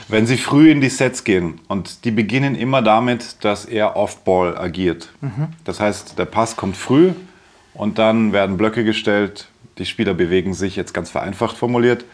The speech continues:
Speaker 1: und am Ende kommt sehr oft was Gutes raus. Entweder er hat den Ball, bekommt den Ball wieder in Triple Threat Position, das heißt, er kann, äh,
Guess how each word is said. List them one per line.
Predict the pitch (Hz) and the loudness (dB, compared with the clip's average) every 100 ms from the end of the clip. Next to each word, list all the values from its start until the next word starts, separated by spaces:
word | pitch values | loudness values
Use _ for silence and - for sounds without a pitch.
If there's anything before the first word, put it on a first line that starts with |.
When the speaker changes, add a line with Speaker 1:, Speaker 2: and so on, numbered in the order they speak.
| - - - - | -20 -20 -20 -20
Speaker 1:
und | - 101 101 107 - | -4 -2 0 -2 -6
am | 101 | -10
Ende | - 117 120 | -4 0 0
kommt | 117 113 110 - | 2 0 0 -6
sehr | 87 113 120 | 0 2 2
oft | 123 131 | 2 -2
was | 113 | 0
Gutes | 120 113 107 - | -2 -2 -2 0
raus. | 82 80 - _ | -2 -4 -16 _
Entweder | 110 110 113 110 95 - - _ _ | -6 2 4 4 2 -2 -18 _ _
er | - 120 117 | -2 0 2
hat | 123 - - _ _ - | 0 -4 -16 _ _ 0
den | 104 92 92 82 - | 0 0 -4 -6 -4
Ball, | 107 104 107 | 0 2 2
bekommt | 95 - 104 | 0 -2 -2
den | 104 | 0
Ball | 95 98 95 | 2 0 0
wieder | 135 131 | 0 0
in | 107 | 0
Triple | 139 135 - | -4 -2 -2
Threat | - 131 | 0 0
Position, | 135 123 120 - 135 160 147 | 0 -2 -2 -2 -2 -4 -6
das | 95 | -4
heißt, | 98 92 | -4 -4
er | 95 | -6
kann, | 104 92 87 | -4 -4 -6
äh, | 87 90 87 | -6 -4 -4